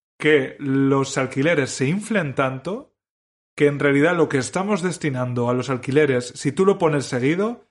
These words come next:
es lo que vale un piso, ¿no? Si yo me quedo en este piso viviendo treinta años, lo pago <laughs> con lo que pago ahora de alquiler, ¿no? Entonces, el sistema ha encontrado la manera de sacarnos el mismo dinero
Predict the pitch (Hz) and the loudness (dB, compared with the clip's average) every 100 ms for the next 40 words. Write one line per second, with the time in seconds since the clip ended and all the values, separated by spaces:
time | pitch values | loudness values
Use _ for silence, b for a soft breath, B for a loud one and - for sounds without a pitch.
0 | _ - 160 190 151 139 131 123 156 202 | _ -4 0 0 2 2 2 0 -4 -4
1 | 131 - - - 151 208 - 156 175 196 | -4 -8 -14 -8 -4 -4 -2 0 2 2
2 | 196 190 180 170 - 139 147 135 131 127 | 2 2 -2 -4 0 2 2 2 2 0
3 | 127 123 - _ 147 156 160 143 170 196 | -2 -2 -10 _ 2 2 2 0 0 -2
4 | 226 269 - _ 143 135 196 220 131 120 | -4 -6 -16 _ -2 2 2 2 0 -4
5 | B B B _ _ _ - 175 160 147 | B B B _ _ _ -6 2 2 2
6 | 151 165 165 147 147 135 123 135 135 135 | 2 2 6 6 4 2 -2 -2 0 0
7 | 123 160 214 B B B B B B 135 | -2 -8 -10 B B B B B B 0
8 | 175 233 - 156 143 139 135 196 208 240 | 4 4 0 -2 0 -2 0 2 2 -2
9 | - _ _ _ _ _ - 151 160 175 | -8 _ _ _ _ _ -16 -4 -4 0
10 | 196 185 196 170 131 127 127 175 180 214 | -2 2 2 4 2 0 0 -2 -2 -6
11 | - _ _ _ _ 139 151 147 143 165 | -14 _ _ _ _ 2 4 4 0 0
12 | 196 160 - 127 160 170 220 175 165 180 | 0 0 -2 -2 -2 -2 0 2 0 -2
13 | 175 247 | -2 -6